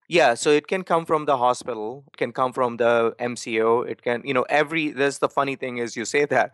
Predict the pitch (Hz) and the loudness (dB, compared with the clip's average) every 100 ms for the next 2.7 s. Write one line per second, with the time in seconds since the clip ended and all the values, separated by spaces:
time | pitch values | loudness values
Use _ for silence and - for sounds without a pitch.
0 | - - 156 175 160 139 139 147 160 147 | -10 -4 0 2 2 2 2 2 0 2
1 | 147 143 139 127 127 160 202 139 127 - | 2 4 2 2 2 2 0 -2 -4 -4
2 | 117 110 107 107 107 113 | -8 -6 -6 -6 -4 -8